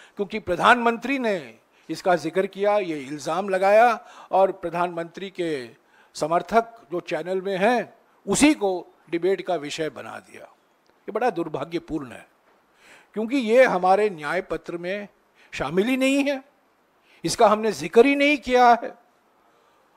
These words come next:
और हकीकत यह है कि उन्नीस सौ पचासी में ये विरासत कर हटाया गया था। तो पहली बात तो मैं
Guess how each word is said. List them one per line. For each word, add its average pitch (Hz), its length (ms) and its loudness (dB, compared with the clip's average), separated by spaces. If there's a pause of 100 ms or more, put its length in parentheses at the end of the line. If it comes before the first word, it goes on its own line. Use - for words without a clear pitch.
(140)
और 240 180 6
हकीकत 262 500 2
यह 214 200 2
है 165 280 -4 (340)
कि 214 80 -6
उन्नीस 190 400 -2
सौ 196 120 4
पचासी 165 600 -4
में 143 320 -14
ये 175 100 -8
विरासत 156 520 -8
कर 151 140 -10 (160)
हटाया 131 360 -8
गया 113 280 -18
था। - 240 -20 (600)
तो - 60 -2
पहली 240 420 4 (360)
बात 202 240 6
तो 190 100 4
मैं 180 180 -4